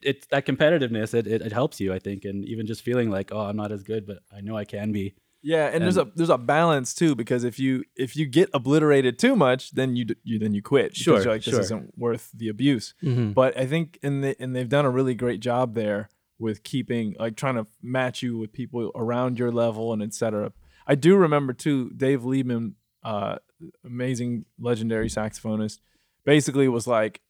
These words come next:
Speaker 2: he, he took a group of us and was listening to all of us, and he was like, "All right, everybody play Happy Birthday." And then at the end, he was like, "All right, everybody put your, everybody put your horns down.
Speaker 3: <laughs>
Speaker 2: Like,
Speaker 1: <laughs>
Speaker 2: you guys don't sound like anything.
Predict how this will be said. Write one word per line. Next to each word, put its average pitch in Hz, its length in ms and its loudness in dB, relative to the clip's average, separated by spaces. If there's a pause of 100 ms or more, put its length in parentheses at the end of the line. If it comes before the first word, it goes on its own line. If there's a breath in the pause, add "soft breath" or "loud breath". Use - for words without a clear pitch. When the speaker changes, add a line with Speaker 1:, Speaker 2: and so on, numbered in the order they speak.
(480)
Speaker 2:
he, 143 280 -4
he 143 140 -4
took 151 180 -2
a 143 60 0
group 135 260 0
of 127 120 0
us 113 200 -2
and 113 280 -4
was 117 120 -6
listening 135 380 0
to 113 60 2
all 120 160 2
of 113 80 -2
us, 113 140 -6
and 113 80 -2
he 113 60 -2
was 104 120 -4
like, 104 180 -4 (320)
"All 131 80 0
right, 127 100 2
everybody 143 340 2
play 135 220 2
Happy 127 280 0
Birthday." 107 480 0 (320)
And 123 80 -6
then 131 100 0
at 123 120 -4
the 123 160 -2
end, 120 300 0
he 117 100 -2
was 110 140 -4
like, 107 320 -4 (680)
"All 131 80 2
right, 123 80 6
everybody 147 180 4
put 147 160 0
your, - 120 -18
everybody 135 300 6
put - 200 -6
your 104 80 -10
horns 101 240 -4
down. 98 240 -6 (140)
Speaker 3:
<laughs> 113 120 -8
Speaker 2:
Like, 113 240 2 (180)
Speaker 1:
<laughs> - 180 -10
Speaker 2:
you - 120 -4
guys 143 200 6
don't 135 160 2
sound 123 240 0
like 110 160 -2
anything. 113 560 -6